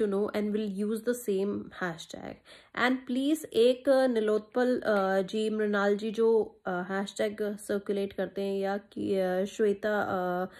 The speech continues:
दी जो करती हैं, उनको ही यूज़ करिए, क्योंकि अगर आप गलत हैशटैग यूज़ करेंगे या अगर आप ओल्ड हैशटैग यूज़ करेंगे तो वो काउंट में नहीं आएगा, ठीक है। एक दूसरा इन लोगों की तरफ,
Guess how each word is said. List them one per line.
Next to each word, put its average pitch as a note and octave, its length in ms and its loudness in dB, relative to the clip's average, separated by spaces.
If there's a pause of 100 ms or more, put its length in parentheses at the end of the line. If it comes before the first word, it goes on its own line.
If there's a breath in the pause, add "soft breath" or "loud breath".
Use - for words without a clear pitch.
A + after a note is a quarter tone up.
(260 loud breath)
दी A3 180 0
जो A3+ 160 4
करती G#3+ 440 -2
हैं, A#3 280 -4
उनको A3 440 2
ही C4+ 300 4
यूज़ A3 340 -2
करिए, G3 340 0
क्योंकि A#3 280 -2
अगर A#3+ 260 0
आप C4 200 2
गलत G#3+ 460 2
हैशटैग A3 560 -4
यूज़ A3 240 -4
करेंगे G3 680 2 (540 loud breath)
या A#3+ 100 10
अगर B3 200 6
आप B3 240 2
ओल्ड B3+ 280 6
हैशटैग A3 540 0
यूज़ A3 200 -2
करेंगे G3 560 0
तो B3 180 -2
वो A#3 200 2
काउंट A#3+ 560 2
में C4 140 4
नहीं G3+ 380 -2
आएगा, - 420 -10 (680 soft breath)
ठीक A#3+ 260 -6
है। D4 340 -2 (140)
एक D4+ 340 2 (160)
दूसरा B3+ 640 2 (340)
इन D#4+ 280 6
लोगों C4+ 340 6
की C#4 180 -4
तरफ, G3 580 -2